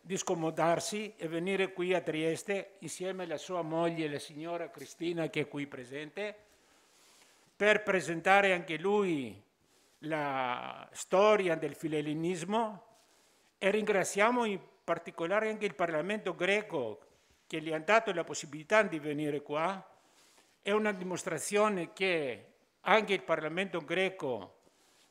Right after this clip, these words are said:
ha valutato positivamente la nostra iniziativa di presentare questi argomenti lontano dalla Grecia.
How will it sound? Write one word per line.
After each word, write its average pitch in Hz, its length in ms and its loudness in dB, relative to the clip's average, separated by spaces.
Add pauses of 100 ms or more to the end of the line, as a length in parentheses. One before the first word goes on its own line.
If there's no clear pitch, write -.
(180)
ha 170 100 4
valutato 190 720 2
positivamente 165 840 -2
la 151 120 0
nostra 147 340 -4
iniziativa 147 760 -4
di 131 120 -8
presentare 151 920 0
questi 165 300 -6
argomenti 147 880 -4 (440)
lontano 160 540 2
dalla 139 260 -2
Grecia. 151 540 -4